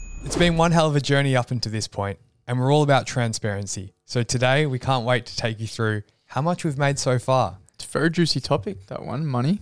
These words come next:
Speaker 1: It is. We might be going under or we might be blossoming, Jack. Time will tell. I can't wait to dive in, mate. So I'm gonna jump over to you. You're our numbers guy. How we going?
Speaker 2: Yeah, we're going all right, Jesse. Um, so far, we have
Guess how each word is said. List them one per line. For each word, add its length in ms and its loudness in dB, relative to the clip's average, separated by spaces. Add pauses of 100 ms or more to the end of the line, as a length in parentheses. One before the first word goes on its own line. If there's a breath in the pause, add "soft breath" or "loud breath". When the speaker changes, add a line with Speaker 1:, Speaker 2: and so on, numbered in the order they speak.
(240)
Speaker 1:
It 160 0
is. 320 2
We 140 0
might 200 4
be 60 2
going 240 4
under 200 4
or 140 6
we 120 2
might 200 4
be 60 2
blossoming, 480 0
Jack. 260 4 (180)
Time 280 2
will 100 4
tell. 260 2
I 60 4
can't 220 2
wait 100 0
to 80 -6
dive 260 2
in, 140 -2
mate. 300 -2
So 280 2 (360 soft breath)
I'm 120 2
gonna 140 4
jump 260 2
over 160 4
to 80 2
you. 80 4
You're 220 4
our 100 4
numbers 340 0
guy. 360 0
How 160 0
we 80 2
going? 280 -2 (840)
Speaker 2:
Yeah, 160 2
we're 80 6
going 200 6
all 160 8
right, 240 4
Jesse. 520 -2
Um, 640 2 (340)
so 300 4
far, 600 4
we 420 4
have 680 2